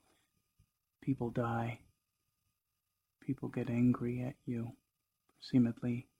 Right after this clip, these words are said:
questionable, you know, reasons. You get a boyfriend that you really, really, really love,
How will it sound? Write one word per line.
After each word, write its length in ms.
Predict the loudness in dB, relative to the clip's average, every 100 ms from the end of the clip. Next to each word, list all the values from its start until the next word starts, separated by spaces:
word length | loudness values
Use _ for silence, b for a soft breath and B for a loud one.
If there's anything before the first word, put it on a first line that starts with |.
| _ _ _ _ _ _ -14
questionable, 760 | -8 -8 0 0 0 -6 -10 -16 _ _ _ _ _ _ _ _ _ _ _ _ _ _ _ _ _ _ _ _
you 60 | -8
know, 160 | -6 0
reasons. 500 | 0 2 0 -2 -6 _ _ _ _ _ _ _ _ _ _ _ _ _ _
You 220 | 4 6
get 140 | 6 4
a 60 |
boyfriend 480 | 2 0 0 -2 -2
that 60 | -2
you 80 | -8
really, 640 | -8 -4 -2 -2 -4 -8
really, 640 | -6 -4 -2 -2 -4 -8 -12
really 500 | -10 -8 -6 -8 -8 -6
love, 380 | -4 -2 -4